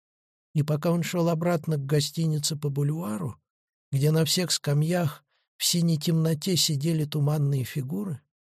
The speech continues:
он вдруг понял, что, несмотря на усталость, он не заснёт один в той комнате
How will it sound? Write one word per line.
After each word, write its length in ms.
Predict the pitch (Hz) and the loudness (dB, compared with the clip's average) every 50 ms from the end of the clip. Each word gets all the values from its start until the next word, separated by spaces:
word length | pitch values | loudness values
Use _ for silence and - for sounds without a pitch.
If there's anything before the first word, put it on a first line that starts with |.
| _ _ _ _ _ _ _ _ | _ _ _ _ _ _ _ _
он 200 | 139 143 175 185 | 0 2 2 2
вдруг 360 | 170 165 196 202 208 - - | 0 0 0 0 0 -2 -4
понял, 440 | - - 196 202 202 190 180 170 147 - _ _ _ _ _ _ | -4 -2 0 0 0 0 -2 -2 -4 -6 _ _ _ _ _ _
что, 240 | _ - - - 160 | _ -8 -2 0 2
несмотря 560 | 151 165 147 151 - 165 165 151 190 190 185 | 2 2 2 2 2 0 0 2 2 0 2
на 140 | 180 170 160 | 2 2 2
усталость, 760 | 160 160 147 - - - 196 196 214 214 175 - - - - _ _ _ _ _ _ _ _ _ _ _ _ | 2 2 0 0 -2 0 2 2 2 2 0 -2 -4 -8 -14 _ _ _ _ _ _ _ _ _ _ _ _
он 200 | - 160 170 175 | 0 2 2 4
не 120 | 175 185 175 | 4 2 2
заснёт 600 | 165 196 202 - - - 220 226 220 180 143 165 | 2 2 2 2 2 0 0 0 0 0 0 0
один 340 | 165 147 139 160 156 143 | 0 2 2 2 2 0
в 80 | 131 - | 0 -2
той 240 | - - 156 147 147 | -2 0 0 0 0
комнате 680 | 147 - 196 185 175 156 147 143 143 - 147 - - | -2 -2 0 0 0 2 0 0 -2 -2 -6 -6 -6